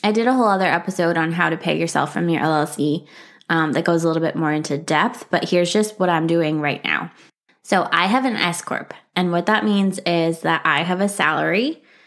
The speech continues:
I'm an employee of my business. I get a regular paycheck. If you don't have an S Corp,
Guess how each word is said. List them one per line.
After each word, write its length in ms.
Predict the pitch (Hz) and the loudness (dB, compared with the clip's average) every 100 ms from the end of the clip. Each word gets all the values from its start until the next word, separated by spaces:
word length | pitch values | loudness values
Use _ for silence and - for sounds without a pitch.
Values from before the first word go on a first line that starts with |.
| _ _ | _ _
I'm 220 | - 160 180 | -2 0 2
an 80 | |
employee 540 | 175 175 170 165 175 202 | 0 -2 0 2 2 2
of 100 | 196 | 0
my 160 | 185 | 0
business. 480 | 175 160 165 165 165 | 0 -2 -2 -2 -2
I 100 | 170 | -4
get 200 | 160 160 | 0 -2
a 60 | 156 | 0
regular 420 | 160 156 151 147 | -2 -4 -4 -4
paycheck. 560 | 147 120 - - - - _ _ _ _ - | -6 -8 -8 -12 -14 -20 _ _ _ _ -2
If 220 | 190 190 | -2 0
you 500 | 190 185 180 180 185 _ - | 0 2 2 0 -4 _ -12
don't 300 | - 185 185 | -2 0 2
have 200 | 214 214 | 2 2
an 80 | 226 | 2
S 240 | 226 233 - | 2 0 -4
Corp, 420 | - 240 240 | 0 2 0